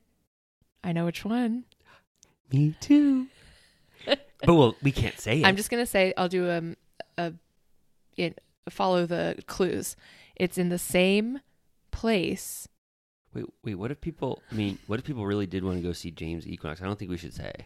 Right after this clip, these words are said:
Speaker 1: I mean, if they wanna pay two fifty a month, they
Speaker 2: <laughs> Okay,
Speaker 1: can.
Speaker 2: all right, go ahead.
Speaker 1: It's the same city where Dorit's Capri Room Buca de Beppo is.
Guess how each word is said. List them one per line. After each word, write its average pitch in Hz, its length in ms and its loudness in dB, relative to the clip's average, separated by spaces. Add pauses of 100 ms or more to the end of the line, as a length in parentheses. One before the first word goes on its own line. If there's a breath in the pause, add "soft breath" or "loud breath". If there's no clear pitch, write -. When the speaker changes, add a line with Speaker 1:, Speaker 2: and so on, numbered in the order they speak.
(1080 loud breath)
Speaker 1:
I 180 80 -2
mean, 180 120 -2
if 175 60 -6
they 180 140 -2
wanna 190 180 -2
pay 175 360 -2
two 180 280 -2
fifty - 380 4
a 165 60 0
month, 175 360 0
they 170 80 0
Speaker 2:
<laughs> 180 80 -2
Okay, 202 60 8
Speaker 1:
can. 190 280 2
Speaker 2:
all 214 60 8
right, 202 80 2
go 208 80 -2
ahead. 202 160 0 (320 soft breath)
Speaker 1:
It's 202 220 2
the 208 80 4
same 220 580 4 (320 soft breath)
city 202 640 2 (460)
where 185 280 6
Dorit's 185 640 -2
Capri - 560 0
Room 180 260 4
Buca 170 200 0
de 165 60 -2
Beppo - 380 -6
is. - 160 -8